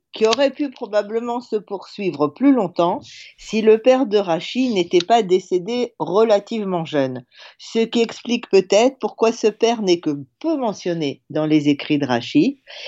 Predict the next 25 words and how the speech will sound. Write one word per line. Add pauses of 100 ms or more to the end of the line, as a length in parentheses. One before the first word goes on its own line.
(240)
Et
il
faut
dire
que
dans
<clears throat>
un
manuscrit
datant
du
treizième
siècle (180)
et
conservé
à
la
Bibliothèque
nationale
de
France,
la
B
N
F,